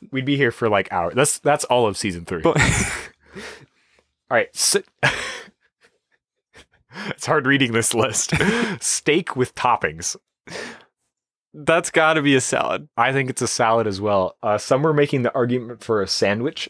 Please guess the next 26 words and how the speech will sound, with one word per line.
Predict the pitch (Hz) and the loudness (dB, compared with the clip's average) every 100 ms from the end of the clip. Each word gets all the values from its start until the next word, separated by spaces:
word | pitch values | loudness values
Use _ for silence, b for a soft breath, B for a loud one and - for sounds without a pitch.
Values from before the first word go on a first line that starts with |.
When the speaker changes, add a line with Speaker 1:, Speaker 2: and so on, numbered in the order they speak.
| - | 0
Speaker 1:
as, | 110 98 92 - - | 4 4 4 0 -2
like, | 123 101 - _ | 0 0 0 _
the | - 110 | -2 2
toppings | 101 98 107 104 - | 2 2 2 0 0
could | 101 | -2
be, | 90 92 | 2 2
like, | 87 85 - _ _ - | 2 0 -6 _ _ -2
it | 131 | 0
could | 117 | 4
be | 117 | 2
an | 113 | 2
open-faced | 113 110 101 - 92 98 - | -2 -2 -6 0 0 2 -2
sandwich. | - - 73 64 107 | -4 -6 -6 0 4
Speaker 2:
Oh, | 120 | 4
okay, | 139 156 147 151 | 2 0 0 -2
okay. | 151 - 139 - b b _ | -4 -2 -2 -4 b b _
Speaker 1:
Um, | 110 104 101 98 92 92 _ _ _ _ _ _ - | 2 4 4 2 -4 -12 _ _ _ _ _ _ -4
and | 120 | -2
some | - 135 | 2 0
were | 131 117 | 2 2
like, | 110 104 | 2 2
if | 113 - | 0 0
it's, | 104 - | 0 2
like, | 101 | 2
a | - | 2
sloppy | - - 113 101 - 110 98 87 | 0 2 2 2 0 -2 -4 -6